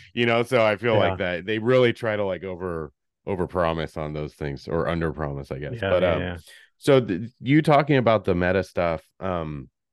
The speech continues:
Speaker 1: did you watch the Humane demo of their little thing that they announced this week? Do you know
Speaker 2: No.
Speaker 1: what Humane is?
Speaker 2: <clears throat> No idea. I, I really don't pay attention to the happenings of, of
Speaker 1: Well,
Speaker 2: Facebook.
Speaker 1: it's,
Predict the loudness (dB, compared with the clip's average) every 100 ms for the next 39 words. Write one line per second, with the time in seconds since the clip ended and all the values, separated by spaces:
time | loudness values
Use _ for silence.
0 | _ _ _ _ -20 -2 0 2 0 2
1 | 2 0 -2 0 2 4 4 2 2 2
2 | 2 2 0 -2 -2 -2 -4 -6 -6 -6
3 | -4 -4 -4 -4 -4 -6 -8 -10 -8 -6
4 | -4 -6 -10 _ -6 0 2 2 0 -2
5 | 0 0 0 -2 -2 -4 -10 _ -4 0
6 | 2 4 6 6 6 4 4 4 4 4
7 | 6 6 4 2 0 0 -2 -4 -6 -8
8 | -8 -6 -4 -2 -4 -6 -10 -20 _ _
9 | -6 -2 -2 -2 -4 -6 -6 -8 -8 -10
10 | -20 _ -8 -8 -12 _ -2 2 4 2
11 | 0 -2